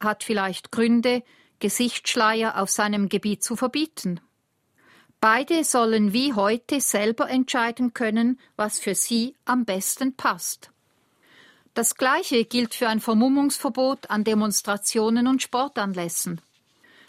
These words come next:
Zahlreiche Kantone haben dazu Verbote erlassen, andere haben bewusst darauf verzichtet.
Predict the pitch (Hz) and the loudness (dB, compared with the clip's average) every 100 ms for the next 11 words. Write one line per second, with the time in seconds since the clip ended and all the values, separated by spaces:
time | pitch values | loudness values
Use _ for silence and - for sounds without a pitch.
0 | _ - 202 214 233 247 - 302 - 262 | _ 0 2 2 4 2 2 -4 0 0
1 | - 226 226 247 240 202 214 208 208 - | 2 0 2 2 2 0 2 0 0 0
2 | 220 214 208 220 202 - 165 180 196 - | 2 0 0 -2 -2 -4 -2 0 0 0
3 | - 339 - _ _ _ _ _ - 190 | -2 -4 -6 _ _ _ _ _ -2 2
4 | 214 254 277 247 214 202 202 196 196 208 | 2 2 0 2 2 2 0 0 0 -2
5 | - - 220 170 170 - 214 - 320 - | -2 -2 -2 -2 -4 -6 -4 -2 -4 -6
6 | 180 - - | -8 -8 -14